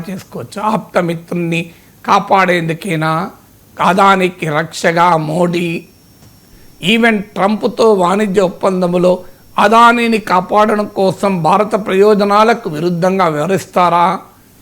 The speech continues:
ఇవన్నీ క్వశ్చన్ మార్క్‌లు పెట్టుకొని మన వార్తలు రా-, రాష్ట్రానికి అవకాశం ఉన్నవి. So అదానిపై ట్రంప్, అదానికి ఆ రా-, రాయితీ భారత్కు వాయింప,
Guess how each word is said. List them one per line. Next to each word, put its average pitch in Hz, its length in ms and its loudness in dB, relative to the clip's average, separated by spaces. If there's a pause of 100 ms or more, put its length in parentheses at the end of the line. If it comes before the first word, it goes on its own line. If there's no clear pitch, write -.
(140)
ఇవన్నీ 190 300 0
క్వశ్చన్ 202 380 -4
మార్క్‌లు 190 320 -2
పెట్టుకొని 165 420 -4
మన 190 160 0
వార్తలు 185 640 -2 (460)
రా-, 170 260 0
రాష్ట్రానికి 180 580 -2
అవకాశం 165 580 -2
ఉన్నవి. 101 340 -16 (500)
So - 120 0
అదానిపై 220 840 4
ట్రంప్, 202 800 -2 (540)
అదానికి 233 800 2 (280)
ఆ 175 80 2
రా-, 180 360 2
రాయితీ 226 640 2
భారత్కు 226 760 0 (200)
వాయింప, 180 460 0